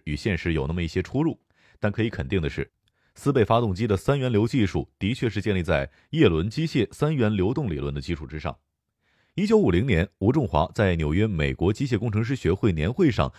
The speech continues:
宣读论文，正式提出了这一理论，后来被学界定为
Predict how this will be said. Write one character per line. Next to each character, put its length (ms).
宣 240
读 100
论 160
文， 180
正 200
式 120
提 160
出 140
了 80
这 120
一 100
理 80
论， 160
后 140
来 120
被 120
学 220
界 140
定 160
为 280